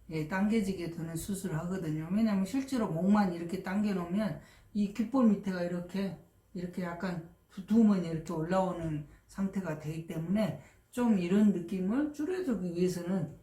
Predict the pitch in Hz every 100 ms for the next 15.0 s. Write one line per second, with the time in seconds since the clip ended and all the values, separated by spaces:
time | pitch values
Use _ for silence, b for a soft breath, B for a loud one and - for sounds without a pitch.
0 | - 165 156 - - B B 190 190 202
1 | 202 175 190 180 175 160 185 208 185 165
2 | 151 151 175 170 170 196 254 - B B
3 | 180 180 220 254 247 196 180 151 - 156
4 | 147 - _ - 180 180 - 170 156 151
5 | 180 190 185 175 160 185 220 B B -
6 | 175 170 165 196 196 170 175 185 151 151
7 | 151 139 - B B B B B - 208
8 | 196 190 180 - - - 180 - 269 277
9 | 285 254 254 240 240 233 208 220 262 269
10 | - 220 208 208 208 196 196 196 190 180
11 | 170 180 - 226 190 175 180 170 170 165
12 | 160 160 220 226 196 190 233 214 202 185
13 | 196 190 190 175 170 B B B - 247
14 | 233 214 - 175 175 175 156 160 147 -